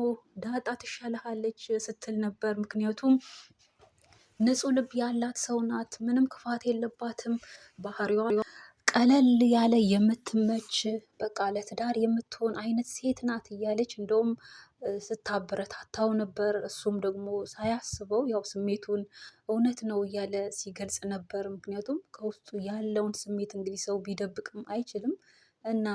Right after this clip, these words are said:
ሲንጸባረቅበት ነበር። ለዳጣ ልዩ ቦታ ፍቅር አለው። ከዳጣ ጋር አብሮ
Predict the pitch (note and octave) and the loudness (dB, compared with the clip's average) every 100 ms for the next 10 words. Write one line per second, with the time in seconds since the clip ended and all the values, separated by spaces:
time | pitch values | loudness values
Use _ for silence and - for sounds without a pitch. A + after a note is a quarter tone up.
0 | G3+ - G#3 F#3+ F#3 F#3 F#3 F#3+ F#3 - | -4 -4 -4 -4 -4 -4 -6 -8 -12 -12
1 | F#3 F#3+ F#3+ F#3 - F#3 - F#3+ F#3+ G3+ | -12 -6 -6 -6 -6 -8 -6 -8 -6 -8
2 | F#3+ F3+ F#3 F#3+ G3 G3 A3 G3+ A3 - | -8 -8 -8 -4 -4 -2 -4 -6 -6 -8
3 | G3+ - - G4 F#4 G3+ G3 A3 E4 - | -12 -10 -8 -6 -6 -6 -4 -2 -4 -8
4 | - - A3 A3 A3 G3 G3+ G3 F#3+ - | -20 -6 0 0 2 0 0 -2 -4 -6
5 | - A3 A#3 | -8 -6 0